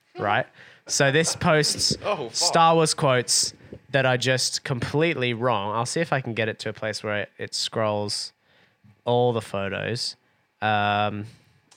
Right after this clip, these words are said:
Speaker 1: let's see if I go there. Can I keep? Oh, no, that's fine. Uh, but anyway, so let's, so we've got here,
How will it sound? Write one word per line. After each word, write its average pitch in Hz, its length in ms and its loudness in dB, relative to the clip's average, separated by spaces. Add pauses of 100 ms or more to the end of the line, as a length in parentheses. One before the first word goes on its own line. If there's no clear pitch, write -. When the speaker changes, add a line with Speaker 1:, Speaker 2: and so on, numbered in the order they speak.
(120)
Speaker 1:
let's 110 180 -8
see - 100 -10
if 104 120 -14
I 101 60 -6
go 101 160 -8
there. 98 260 -6
Can - 160 -12
I 98 120 -8 (100)
keep? - 380 -12 (160)
Oh, - 60 -14
no, - 80 -10 (260)
that's - 220 -16
fine. - 240 -16 (460)
Uh, 110 520 2
but 139 180 0
anyway, 135 260 2
so 139 160 0
let's, 143 200 0
so 123 480 0 (360)
we've 123 180 -12
got 151 200 -4
here, 127 460 -2